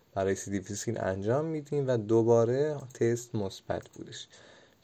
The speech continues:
به نظر شما بهترین اقدام کنونی برای بهبود وضعیت این خانم چه کاری هستش؟ گزینهٔ اول، فکال میکروبیوتا ترانسپلانتیشن. گزینهٔ دوم، آی وی آی جی.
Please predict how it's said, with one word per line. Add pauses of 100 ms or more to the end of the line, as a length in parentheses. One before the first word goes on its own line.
به
نظر
شما
بهترین
اقدام
کنونی
برای
بهبود (120)
وضعیت
این
خانم
چه
کاری
هستش؟ (560)
گزینهٔ
اول، (420)
فکال
میکروبیوتا
ترانسپلانتیشن. (520)
گزینهٔ
دوم،
آی
وی
آی
جی.